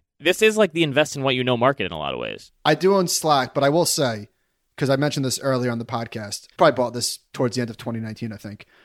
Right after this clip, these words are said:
Speaker 2: But here's another one, for instance, biotech stocks. So X B I is at an all-time high right now. Doesn't that seem so obvious? Don't you feel like an idiot for not owning that?
Speaker 1: Yes. There are a lot of things. And you had a chance to buy a lot of these, too, 'cause everything got hit initially.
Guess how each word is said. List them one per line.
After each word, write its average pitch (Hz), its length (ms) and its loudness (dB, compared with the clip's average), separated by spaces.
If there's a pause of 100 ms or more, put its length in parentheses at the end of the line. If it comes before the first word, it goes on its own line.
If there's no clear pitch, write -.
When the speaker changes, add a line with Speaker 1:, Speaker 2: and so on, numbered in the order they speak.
(140)
Speaker 2:
But 180 120 4
here's 214 140 6
another 233 200 2
one, 101 240 -4
for - 160 -4
instance, 123 300 -4
biotech 156 500 -2
stocks. - 480 -10
So 156 220 0
X 170 200 -2
B 185 200 2
I 131 360 2 (300)
is 143 160 4
at 139 80 4
an 135 80 0
all-time 131 260 0
high 113 140 -6
right 104 160 -12
now. 92 140 -18 (100)
Doesn't 170 240 2
that 175 140 0
seem 165 120 -4
so 143 200 2
obvious? 135 480 -4 (100)
Don't 147 160 -4
you 160 60 -14
feel 160 100 -2
like 143 100 -4
an 139 60 -4
idiot 131 240 -10
for 139 80 -10
not 127 140 -8
owning 131 200 -10
that? 113 180 -10 (440)
Speaker 1:
Yes. 87 440 -4 (120)
There 113 180 2
are 135 40 6
a 131 40 6
lot 139 160 4
of 135 80 0
things. 123 200 -2
And 120 100 -4
you 147 80 0
had 190 180 2
a 208 40 -2
chance 170 320 -4
to 139 80 -12
buy 120 160 2
a 151 60 0
lot 117 160 0
of 113 40 -4
these, 110 120 -8
too, 156 140 -4
'cause 117 240 -10
everything 151 440 0
got 113 200 -2
hit 135 260 -2
initially. 110 480 -6